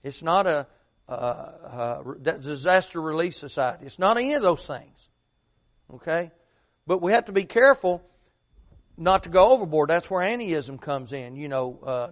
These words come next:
non-cooperation, non-institutional. Well, we're non-institutional in the sense we don't want the church to be institutionalized, but <clears throat> when they say non-institutional, they're talking about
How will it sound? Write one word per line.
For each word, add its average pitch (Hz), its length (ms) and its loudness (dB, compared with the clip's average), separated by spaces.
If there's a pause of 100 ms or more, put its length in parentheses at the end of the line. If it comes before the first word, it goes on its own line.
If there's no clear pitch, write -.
non-cooperation, 175 1040 2 (480)
non-institutional. 170 1080 -2 (340)
Well, 170 120 2
we're 240 140 8
non-institutional 220 920 4
in 175 120 -4
the 160 40 -4
sense 196 300 -4
we 190 120 2
don't 208 180 2
want 196 200 -2
the 147 80 -12
church 233 300 2
to 180 60 -10
be 170 300 -4
institutionalized, 180 1120 -2 (580)
but 226 460 6 (420)
<clears throat> - 420 -20
when 160 140 -6
they 226 120 2
say 202 220 4
non-institutional, 180 840 -2
they're 202 120 -2
talking 175 320 2
about 151 340 2